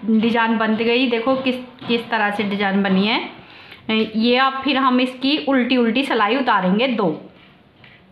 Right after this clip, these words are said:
इस तरह से उल्टी सिलाई उतार देंगे। ये हमारा, न, जो फूल फूल से उभर के आते रहेंगे।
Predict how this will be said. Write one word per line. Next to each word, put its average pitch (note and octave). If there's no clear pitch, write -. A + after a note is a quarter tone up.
इस F#3
तरह C#3+
से F#3
उल्टी F3
सिलाई E3+
उतार E3
देंगे। -
ये G#3
हमारा, G#3
न, G#3
जो G#3
फूल A3+
फूल G#3+
से A#3+
उभर A3
के C4+
आते G3+
रहेंगे। D3+